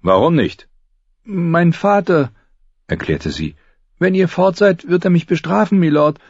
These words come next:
mich verprügeln und beschimpfen.“ Theon riss seinen Mantel vom Haken und legte ihn sich um die Schultern. „So sind Väter eben“, meinte er,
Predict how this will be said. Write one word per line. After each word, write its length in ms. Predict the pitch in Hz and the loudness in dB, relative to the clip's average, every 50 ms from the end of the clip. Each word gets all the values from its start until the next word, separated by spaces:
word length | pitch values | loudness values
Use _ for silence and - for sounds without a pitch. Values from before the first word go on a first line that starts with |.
| _ _ _ - | _ _ _ -4
mich 160 | 202 175 - | -4 -2 0
verprügeln 640 | - 185 170 - - - 214 240 254 214 233 214 | 0 -2 -2 -2 0 2 2 2 4 2 2 0
und 120 | 196 180 160 | 0 0 0
beschimpfen.“ 640 | 202 170 - 214 240 233 196 - - - 156 147 - _ _ _ _ _ _ _ _ _ _ _ _ _ _ _ _ _ _ _ _ _ _ _ _ _ | -2 0 0 2 2 2 0 -2 -4 -8 -8 -8 -10 _ _ _ _ _ _ _ _ _ _ _ _ _ _ _ _ _ _ _ _ _ _ _ _ _
Theon 400 | - - 117 117 131 143 143 131 | -2 0 2 2 2 2 2 0
riss 220 | 107 104 101 - | 0 -2 -2 -2
seinen 240 | - 98 90 87 85 | 0 0 2 2 4
Mantel 320 | 82 85 85 85 - - - | 2 2 2 0 -2 -4 -4
vom 280 | - - 87 78 71 | -2 -2 -2 -2 -2
Haken 420 | 80 82 80 87 - - 101 90 82 | -2 -2 -4 -4 -4 -4 -4 -4 -4
und 160 | 82 80 - | -6 -6 -2
legte 340 | 82 85 85 82 - - - | -2 -2 -2 -2 -6 -8 -6
ihn 160 | 87 85 80 | -4 -4 -4
sich 200 | 87 87 - 95 | -4 -6 -8 -8
um 80 | 90 | -8
die 120 | 82 87 87 | -6 -4 -4
Schultern. 540 | - - - 98 80 - - 71 73 76 _ _ _ _ _ _ _ _ _ _ _ _ _ _ _ _ _ | -4 -2 -2 -2 -2 -4 -8 -12 -12 -16 _ _ _ _ _ _ _ _ _ _ _ _ _ _ _ _ _
„So 220 | - - - 247 190 | -8 -4 0 2 2
sind 260 | 170 220 254 247 170 | 4 4 4 2 2
Väter 340 | - 151 127 110 104 107 104 | 2 0 0 2 2 2 2
eben“, 480 | 101 107 104 92 92 90 85 76 - - _ _ _ _ _ _ _ _ _ _ _ | 4 4 2 2 2 0 -2 -2 -6 -10 _ _ _ _ _ _ _ _ _ _ _
meinte 400 | - 85 85 82 82 82 - 92 | -2 0 0 2 2 0 0 0
er, 320 | 87 82 80 85 80 73 | 0 2 2 0 -2 -4